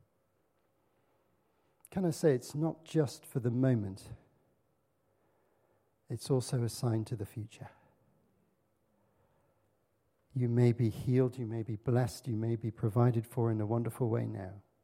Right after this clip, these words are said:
But that's not the totality of the reality of what's happened to you. It's a sign for the future. You may be baptized, you may come to believe in Christ. It's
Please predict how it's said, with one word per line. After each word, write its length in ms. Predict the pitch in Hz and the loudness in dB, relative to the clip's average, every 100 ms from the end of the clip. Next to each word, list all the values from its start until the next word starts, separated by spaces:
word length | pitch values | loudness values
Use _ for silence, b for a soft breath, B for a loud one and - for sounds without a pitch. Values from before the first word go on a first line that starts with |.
| _ _ b b b b b b b _ _ _ _ _ - | _ _ b b b b b b b _ _ _ _ _ -10
But 100 | 117 | -4
that's 260 | 165 - | -4 -4
not 160 | 165 151 | -6 -6
the 100 | 156 | -8
totality 760 | - 131 - 139 135 - 113 | -4 -6 -4 -4 -2 -4 -8
of 100 | 98 | -8
the 120 | 101 107 | -6 -2
reality 480 | 117 120 123 - | 0 0 0 -4
of 100 | 98 | -6
what's 160 | 110 - | -6 -6
happened 320 | 127 107 107 | -6 -6 -10
to 120 | - 101 | -10 -12
you. 160 | 98 - _ _ _ _ _ b b b b b b b b _ _ _ _ - | -12 -16 _ _ _ _ _ b b b b b b b b _ _ _ _ -6
It's 180 | 120 | -6
a 60 | 127 | -6
sign 340 | - 139 123 | 0 2 2
for 120 | 107 107 | 0 -4
the 100 | 104 | -4
future. 380 | 113 101 - | -6 -8 -8
You 140 | 107 127 | -2 4
may 180 | 135 131 | 6 6
be 120 | 123 | 6
baptized, 960 | - 135 - - 131 131 127 - - - - _ _ _ _ _ | 4 2 2 0 2 2 0 -4 -6 -6 -8 _ _ _ _ _
you 100 | 117 | -6
may 160 | 107 117 | -2 -2
come 240 | 117 123 | -2 -6
to 120 | 110 110 | -8 -6
believe 320 | 117 120 120 | -2 0 0
in 100 | 113 | -2
Christ. 460 | - 117 113 - | -2 -2 -2 -6
It's 100 | 113 | -14